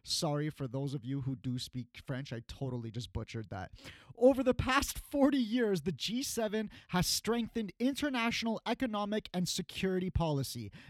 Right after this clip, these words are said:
mainstreamed climate change and gender equality, brought donors together, and supported disarmament programs.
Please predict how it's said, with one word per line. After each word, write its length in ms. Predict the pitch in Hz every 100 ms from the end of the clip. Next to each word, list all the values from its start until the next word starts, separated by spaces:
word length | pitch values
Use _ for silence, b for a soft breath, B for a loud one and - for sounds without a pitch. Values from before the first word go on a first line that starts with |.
| 147
mainstreamed 840 | 196 247 277 - 233 254 254 -
climate 480 | - 240 247 220 175
change 420 | - 151 120 - B B -
and 140 | 202
gender 380 | 143 202 208 202
equality, 680 | 185 - 202 185 147 117 101 165 -
brought 300 | 226 226 135
donors 420 | 156 254 269 277
together, 460 | - 190 226 208 233
and 200 | - 185
supported 580 | - 175 - 214 226 170
disarmament 680 | 214 - 190 190 185 185
programs. 680 | - 160 151 120 104 101 -